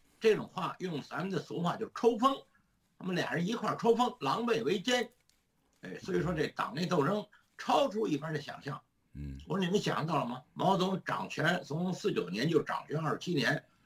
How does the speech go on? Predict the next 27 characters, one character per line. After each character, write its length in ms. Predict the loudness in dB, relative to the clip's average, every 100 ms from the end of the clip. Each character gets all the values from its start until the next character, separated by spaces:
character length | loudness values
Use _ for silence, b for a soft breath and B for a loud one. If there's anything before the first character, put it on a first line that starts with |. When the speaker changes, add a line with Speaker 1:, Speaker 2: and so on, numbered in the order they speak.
| b b
Speaker 1:
他 80 | -6
死 160 | -4 -2
了 120 | -2
不 160 | 0 2
到 140 | 4
一 140 | 4
个 80 | 4
月， 180 | 4 2 -2 _ _ _ _ _
用 200 | -2 0
他 180 | 0 -2
三 320 | -6 -4 0 2
十 80 |
八 240 | 0 -2 -2
年 180 | 0 0
的 140 | -2
老 240 | -2 -6
婆 160 | -4 -4
江 260 | 2 2 4
青 140 | 2
的 100 | 0
话 280 | -2 -6 -6 b b _
，“主 280 | -2 -2
席 300 | -4 -2 2
尸 300 | 2 0 0
骨 220 | 0 0 4
未 200 | 4 4
寒， 380 | 2 2 2